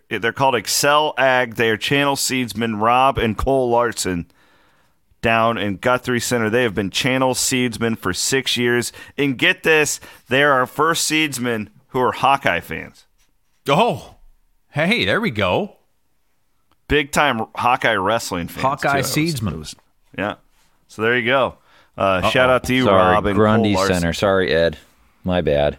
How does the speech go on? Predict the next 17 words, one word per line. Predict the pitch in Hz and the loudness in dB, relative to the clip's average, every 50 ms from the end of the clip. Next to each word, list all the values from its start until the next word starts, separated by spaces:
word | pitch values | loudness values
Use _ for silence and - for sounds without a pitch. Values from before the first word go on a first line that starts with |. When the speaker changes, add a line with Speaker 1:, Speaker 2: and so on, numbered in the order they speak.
| _ - | _ -4
Speaker 2:
Oh, | 104 101 95 92 85 82 - | -2 0 0 0 -2 -6 -8
see, | - - - 104 101 101 95 | -10 -8 -6 -4 -4 -6 -8
see, | - - - - | -10 -12 -8 -6
we | 98 | -6
Speaker 1:
Yeah, | 110 | -2
Speaker 2:
got | 101 104 98 | -2 -2 -2
a | 95 | 0
Speaker 1:
Guthrie | 123 127 117 117 | 0 0 0 0
Speaker 2:
Guthrie | 127 - 147 131 | 0 0 -2 -2
Center | - - 135 123 120 120 | -2 0 -2 0 0 -2
Speaker 1:
Center. | 110 - | -2 -2
Speaker 2:
and | 110 113 120 120 | -2 -2 -2 -2
a | 107 | -4
Grundy | 87 92 101 104 104 107 95 90 | -4 -4 -2 -2 -2 -2 -4 -6
Center. | 85 - - 78 73 71 69 69 _ _ _ _ _ _ _ _ _ _ _ _ _ _ _ _ _ _ _ _ _ | -6 -6 -8 -8 -8 -8 -10 -14 _ _ _ _ _ _ _ _ _ _ _ _ _ _ _ _ _ _ _ _ _
Speaker 1:
Guthrie | - - 87 82 - - 73 71 | -6 -6 -6 -4 -6 -10 -12 -12
Center. | - - 64 60 53 | -12 -12 -12 -16 -16